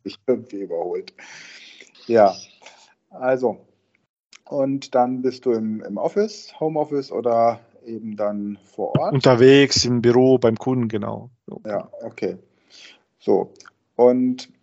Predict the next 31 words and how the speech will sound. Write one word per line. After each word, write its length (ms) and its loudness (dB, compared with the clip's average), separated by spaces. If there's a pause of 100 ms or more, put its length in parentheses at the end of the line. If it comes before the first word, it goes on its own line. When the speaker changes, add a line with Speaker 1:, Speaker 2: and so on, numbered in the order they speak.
(1080)
Speaker 1:
wo 140 -2
gäbe 260 0
es 220 -4
da 180 4
jetzt 320 -8
Situationen, 880 -4
in 60 -6
denen 200 -2
du 80 -2 (120)
Englisch 360 -8
sprechen 440 -6
müsstest 640 -8
oder 300 2
Englisch 280 -6
sprechen 440 -8
könntest? 880 -8 (1400)
Speaker 2:
Mm, 720 2
ja, 240 4
es 200 2
gibt 340 -4
schon 380 4
den 160 6
einen 180 6
oder 200 6
anderen 280 4
Kunden, 400 2
der 140 2
ist 200 -2
rein 480 2
in 420 -6
Englisch. 800 -2